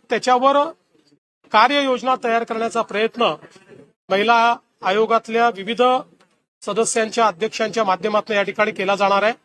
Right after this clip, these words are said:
आणि त्यात सहभागी होण्याकरता, अ, या ठिकाणी मी आलो आणि महाराष्ट्र शासनाच्या वतीनंही, अ, या संदर्भात काय काय उपाययोजना आपण केलेल्या आहेत किंवा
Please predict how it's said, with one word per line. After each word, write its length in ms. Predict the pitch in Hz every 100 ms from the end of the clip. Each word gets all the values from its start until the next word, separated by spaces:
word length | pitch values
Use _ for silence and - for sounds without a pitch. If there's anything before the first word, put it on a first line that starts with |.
| _ _ _ _ _ _ _
आणि 120 | 190
त्यात 200 | 214 226
सहभागी 480 | 226 202 196 214 240
होण्याकरता, 680 | 220 226 233 226 226 226 226 - _ -
अ, 160 | 202 190
या 140 | 185
ठिकाणी 300 | 190 196 202
मी 80 | 196
आलो 300 | 170 185 233 - _ - - _ _ _
आणि 260 | 175 208 269
महाराष्ट्र 520 | 247 185 233 254 294
शासनाच्या 500 | - 240 - 262 262
वतीनंही, 580 | 233 226 262 269 233 208 - - - _ _ _
अ, 100 | 220 190 185 - -
या 120 | 214 240
संदर्भात 440 | 233 220 233 254 -
काय 180 | 208 202
काय 340 | 254 269 269 - - - -
उपाययोजना 520 | 220 226 226 214 226
आपण 220 | - 226 214
केलेल्या 340 | 196 214 214
आहेत 160 | 196 240 -
किंवा 280 | 220 226